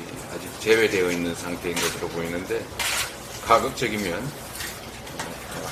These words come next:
형평성의 차원에서라도 좀 긍정적인, 어, 좀 조치를, 어, 저희가 부탁드리고 싶습니다. 어, 어떤 어려움들이 있을 수는 있겠지만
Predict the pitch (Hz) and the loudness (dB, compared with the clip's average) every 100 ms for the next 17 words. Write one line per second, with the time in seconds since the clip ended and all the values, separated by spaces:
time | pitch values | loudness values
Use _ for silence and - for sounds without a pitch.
0 | - 95 104 107 107 101 90 90 90 90 | -4 -4 0 0 0 0 -2 0 0 0
1 | 85 78 82 82 - - - - - 85 | -4 -6 -6 -6 -8 -10 -12 -12 -10 -10
2 | 85 101 101 98 87 82 82 80 - - | -6 -4 -2 -2 -2 -4 -4 -8 -12 -14
3 | - - - - - - - - 78 76 | -14 -14 -14 -14 -14 -14 -12 -12 -10 -10
4 | 78 - 82 80 78 87 - 95 82 104 | -10 -10 -10 -10 -8 -8 -6 -6 -6 -6
5 | 139 - - - - - - - 78 - | -8 -12 -14 -14 -12 -12 -12 -12 -10 -10
6 | - - - 90 - - 87 85 78 - | -12 -12 -6 -6 -6 -4 -4 -2 -6 -10
7 | - 82 80 78 - - - - - - | -10 -10 -10 -10 -12 -14 -14 -12 -6 -4
8 | - - - - - - - - - - | -4 -10 -14 -14 -14 -14 -16 -16 -16 -14
9 | - - - - - - - - 113 117 | -12 -12 -12 -14 -10 -8 -8 -6 0 4
10 | 139 143 127 98 95 135 - 101 - 87 | 6 4 2 -2 -4 -4 -4 -6 -6 -8
11 | 90 82 80 | -8 -8 -8